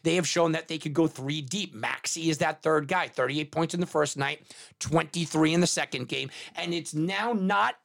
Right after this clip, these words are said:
only Embiid filling up the prop sheet and the, the, the stat sheet, but it's also Maxey. And I didn't say Harden because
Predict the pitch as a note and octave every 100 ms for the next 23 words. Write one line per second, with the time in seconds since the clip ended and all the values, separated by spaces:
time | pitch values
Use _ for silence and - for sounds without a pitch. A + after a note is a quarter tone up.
0 | _ G#3+ G#3 G3 F#3+ F#3 D3+ D3 C3+ F#3
1 | F#3+ G#3+ F#3+ G3+ G3+ G3+ G3 F#3 G3 G3+
2 | G3+ - G3+ - - - F3+ G3 F#3+ G3+
3 | F#3+ F#3+ G3 - F#3 F#3+ - G3 F#3+ -
4 | - D3 A3 G3+ G3+ F#3 F#3+ - E3 D#3
5 | D#3 E3+ E3 G#3 A3 - C3+ B2+ D#3+ A#3
6 | - D3+ - C4 G3+ D#3+ E3+